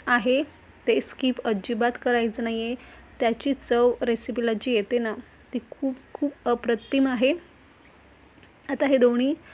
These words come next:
घातल्यावर आपण एक हिरवी मिरची घालणार आहोत आणि हिरव्या मिरचीला हलकासा मी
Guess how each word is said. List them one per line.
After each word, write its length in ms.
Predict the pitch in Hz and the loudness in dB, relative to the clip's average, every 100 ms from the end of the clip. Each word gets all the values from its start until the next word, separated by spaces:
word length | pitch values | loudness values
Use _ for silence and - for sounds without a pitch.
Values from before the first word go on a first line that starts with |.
| - - - | -20 -20 -8
घातल्यावर 520 | 269 254 262 269 233 240 | -2 0 2 4 4 2
आपण 220 | - 220 240 - | -2 -4 -6 -2
एक 220 | 262 262 - - | -2 -2 -6 -2
हिरवी 280 | 240 254 | 0 2
मिरची 280 | 269 277 269 | 4 2 2
घालणार 320 | 294 277 269 | 2 2 2
आहोत 380 | 269 269 311 339 - | 0 0 -2 -2 -2
आणि 200 | 247 247 | -2 0
हिरव्या 240 | 254 240 | 0 2
मिरचीला 420 | 254 247 247 254 277 | 2 0 0 0 2
हलकासा 580 | 247 247 - 269 269 | 2 0 -2 -4 0
मी 160 | 277 285 | 0 0